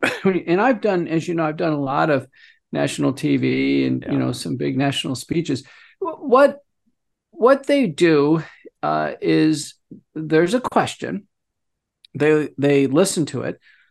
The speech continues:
Speaker 1: hold the question in their minds, then say what they wanna say, and then hopefully get back to the end of the question and satisfy the,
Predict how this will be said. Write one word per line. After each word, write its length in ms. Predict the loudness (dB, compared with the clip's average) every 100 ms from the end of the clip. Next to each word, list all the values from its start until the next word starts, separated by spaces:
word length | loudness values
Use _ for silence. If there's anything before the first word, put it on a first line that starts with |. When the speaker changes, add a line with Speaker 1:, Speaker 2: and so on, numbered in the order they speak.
| _ _
Speaker 1:
hold 440 | -4 4 4 4 2
the 100 | -2
question 600 | 0 0 0 0 -2 0
in 180 | -2
their 160 | 0 0
minds, 600 | 0 0 0 -4 -8 -12 _ _ _ -20 _
then 380 | -2 4 6 6
say 440 | 2 2 4 6 4
what 260 | 4 2
they 160 | 2 0
wanna 340 | 2 0 -2
say, 600 | -4 -2 0 0 0 -6 _ _ -20 -16 -4
and 140 | 0
then 120 | 2 4
hopefully 480 | 2 2 2 2
get 280 | 2 -2 -2
back 280 | -4 -4 -6
to 120 | -6
the 140 | -2 0
end 140 | 0
of 80 | -2
the 80 | -4
question 440 | -4 -6 -6 -6
and 120 | -4
satisfy 600 | -2 -2 -2 -4 -6 -6
the, 260 | -4 -6